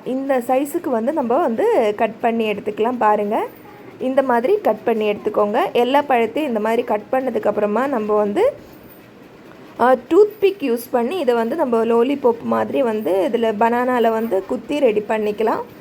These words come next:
அதுக்கு இந்த மாதிரி கொஞ்சம் நிறைய டூத்பிக் எடுத்துக்கோங்க. உங்ககிட்ட டூத்பிக் இல்லைன்னா, ஆ, வீட்ல தென்னை மரம் இருந்துச்சுன்னா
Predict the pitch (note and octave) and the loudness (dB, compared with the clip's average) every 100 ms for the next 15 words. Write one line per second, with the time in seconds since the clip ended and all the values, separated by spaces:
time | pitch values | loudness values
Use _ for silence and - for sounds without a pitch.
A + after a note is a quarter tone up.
0 | - - - - F4 E4+ B3+ A#3 A#3 D4+ | -20 -20 -8 -2 0 0 0 2 2 2
1 | C#4+ A#3+ A3 A3 A3+ A#3+ A#3+ A#3+ - A#3 | 2 2 2 2 4 2 2 -8 -6 -6
2 | A3 G#3+ A#3 A#3 G#3+ D#4+ - A#3+ B3+ A#3+ | -2 -2 -2 -2 0 0 0 -2 -2 0
3 | C4+ C#4+ D4 C#4 - C4+ A#3+ A#3 A#3 A3 | 0 0 -2 -4 -4 -8 -4 -2 0 2
4 | D4 A#4 - - - A#3 A3+ A#3 E4+ D#4+ | 0 -2 -8 -20 -4 2 2 2 2 4
5 | C#4 B3+ B3 C#4+ C#4+ B3 G#3+ G#3+ G#3 A#3 | 4 4 2 0 2 2 0 -4 -2 -2